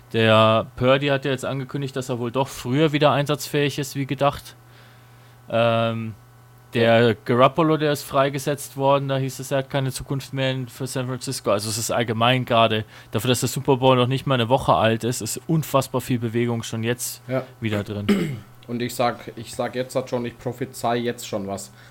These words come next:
Speaker 2: Das muss ich jetzt einfach vorhersagen und ich, ich sag, ich bleib auch dabei. Aaron Rodgers wird neuer Q B der Raiders.
Speaker 1: Geh ich auch stark davon aus.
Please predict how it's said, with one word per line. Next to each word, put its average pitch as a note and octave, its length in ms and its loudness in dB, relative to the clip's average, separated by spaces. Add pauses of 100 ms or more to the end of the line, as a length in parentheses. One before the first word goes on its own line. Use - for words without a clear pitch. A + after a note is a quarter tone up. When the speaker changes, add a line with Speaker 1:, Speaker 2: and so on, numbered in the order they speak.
(160)
Speaker 2:
Das G2+ 200 -8
muss C#3 180 -4
ich C3+ 120 -6
jetzt B2+ 180 -6
einfach A#2 300 -6
vorhersagen B2 680 -4
und A2+ 100 -4
ich, A2 220 -10
ich - 180 -14
sag, A#2 240 -4
ich A2 140 -12
bleib A2 240 -2
auch A#2 160 -8
dabei. G2+ 440 -6 (760)
Aaron A#2+ 400 0
Rodgers A2 480 -4
wird G2 240 -12
neuer G2+ 300 -6
Q G2+ 260 -12
B G2+ 220 -10
der F2+ 200 -10
Raiders. F2 520 -16 (800)
Speaker 1:
Geh B2 100 -4
ich A#2+ 140 -4
auch G#2+ 120 0
stark - 280 -2
davon G2 280 -8
aus. F#2+ 320 -10